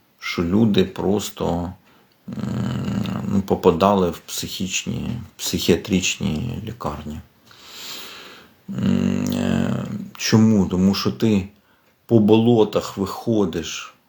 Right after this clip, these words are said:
з оточення, приходиш, а там виявляється, що ти вийшов з невеликого оточення, а в-,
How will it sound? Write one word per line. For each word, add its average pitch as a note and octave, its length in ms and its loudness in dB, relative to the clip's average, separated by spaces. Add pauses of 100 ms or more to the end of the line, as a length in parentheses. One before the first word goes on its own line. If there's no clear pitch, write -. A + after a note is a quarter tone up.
(100)
з F2+ 140 -6
оточення, A2 920 0 (1400)
приходиш, A2+ 1000 0
а F#2+ 300 0 (120)
там G2+ 440 2 (500)
виявляється, F#2 880 0
що E2+ 300 -6 (1200)
ти F#2+ 120 4
вийшов F2+ 480 0
з F#2 80 -6
невеликого G#2 600 2
оточення, - 800 -4
а - 40 -4
в-, - 120 -6